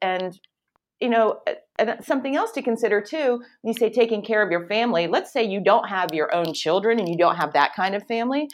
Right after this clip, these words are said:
you may have parents that are going to outlive their retirement and need financial help on that end of things. So it's, it, it, I think it deserves a wider lens to be viewed through other than, "Well, it's important to me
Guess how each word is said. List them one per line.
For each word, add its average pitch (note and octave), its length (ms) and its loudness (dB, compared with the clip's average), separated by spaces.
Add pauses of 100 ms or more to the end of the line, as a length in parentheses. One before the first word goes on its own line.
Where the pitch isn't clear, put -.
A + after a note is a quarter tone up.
(340)
you G#3 120 -2
may B3 180 2
have F#4 240 0
parents C4 600 -6
that F#3+ 100 0
are G3 140 4
going A3 300 2
to A3 260 0
outlive G#3+ 460 4
their A#3+ 180 4
retirement C3+ 840 -4 (100)
and D#3+ 380 -2
need F3+ 340 -4
financial F3+ 500 -6
help F3 360 0
on F3 140 0
that A#3+ 280 0
end D3 220 -2
of C#3 140 -6
things. A2 380 -8
So F3+ 220 0
it's, - 340 -2 (1500)
it, - 200 0 (760)
it, A#3 240 0
I B3 100 6
think G4 200 2
it E4 40 2
deserves A#3+ 340 4
a G#3 60 6
wider F3+ 880 4
lens D3+ 680 2 (520)
to G3 100 -8
be F3 120 0
viewed F3+ 360 2
through F3 240 2
other E3+ 300 4
than, D#3+ 340 0
"Well, E3+ 280 4
it's F#3+ 140 -2
important A#3+ 500 -2
to G#3+ 140 -8
me F#3+ 240 -4